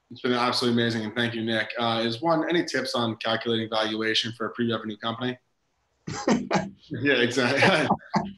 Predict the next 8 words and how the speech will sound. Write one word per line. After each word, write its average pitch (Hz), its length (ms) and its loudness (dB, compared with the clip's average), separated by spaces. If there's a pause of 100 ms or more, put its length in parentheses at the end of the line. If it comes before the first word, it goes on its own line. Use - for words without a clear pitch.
(120)
<laughs> - 0 -
That's 165 500 2
what 165 80 4
I 123 140 2
thought. 131 400 4
Um, 117 300 2 (280)
I'm 139 100 2
like, 131 400 6